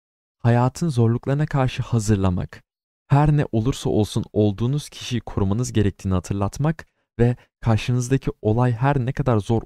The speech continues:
olursa olsun altından kalkabileceğinizi göstermek. Guts bu kadar şeyden sonra bile insanlığını koruyup huzurunu arayabiliyorsa siz de aynısını yapabilirsiniz. Unutmayın, yalnız olmak zorunda değilsiniz.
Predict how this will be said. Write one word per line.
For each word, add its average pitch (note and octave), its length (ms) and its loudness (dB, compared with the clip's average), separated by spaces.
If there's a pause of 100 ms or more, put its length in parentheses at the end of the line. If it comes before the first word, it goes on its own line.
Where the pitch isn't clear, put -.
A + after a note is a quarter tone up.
olursa A2+ 420 -4
olsun A2+ 500 -2 (520)
altından B2+ 440 -2
kalkabileceğinizi G#2 960 0
göstermek. - 760 -2 (720)
Guts - 400 0
bu A2+ 100 -8
kadar A2+ 420 0 (200)
şeyden A2+ 400 2
sonra A2 460 2
bile F#2+ 320 4 (100)
insanlığını G#2 560 2
koruyup G2 440 2
huzurunu G2+ 520 0
arayabiliyorsa G2+ 920 2 (680)
siz C#3+ 380 2
de G#2 60 6
aynısını F2 400 2
yapabilirsiniz. - 880 -4 (1040)
Unutmayın, A2 500 -2 (480)
yalnız A2 400 2
olmak C3+ 320 0
zorunda A2+ 360 0
değilsiniz. G#2 720 -2